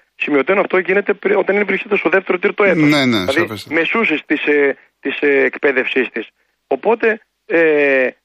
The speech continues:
Speaker 1: ε, δεν συζητώ αν έπρεπε να, να, να, να εφαρμοστεί ή όχι, αλλά μετά το τέλος της πανδημίας που όλα δείχνουν ότι όλα οδεύουν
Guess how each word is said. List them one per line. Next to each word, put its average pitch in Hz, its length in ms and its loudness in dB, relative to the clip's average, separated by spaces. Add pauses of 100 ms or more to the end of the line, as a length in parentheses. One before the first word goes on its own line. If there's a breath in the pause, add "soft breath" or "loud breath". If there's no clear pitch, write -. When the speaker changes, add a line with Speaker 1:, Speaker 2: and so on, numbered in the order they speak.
(140)
Speaker 1:
ε, 127 520 -2
δεν 208 120 0
συζητώ 240 280 0
αν 214 140 2
έπρεπε 156 340 0
να, 147 140 0 (220)
να, 139 280 0 (120)
να, 135 360 0
να 135 160 0
εφαρμοστεί 135 540 -2
ή 127 60 4
όχι, 120 400 0 (260 loud breath)
αλλά 151 400 2
μετά 139 280 -2
το 240 140 -14
τέλος 202 240 -2
της - 100 -12
πανδημίας 160 460 0
που - 100 -2
όλα 170 140 2
δείχνουν 151 200 -2
ότι 156 140 -2
όλα 156 160 2
οδεύουν 147 400 0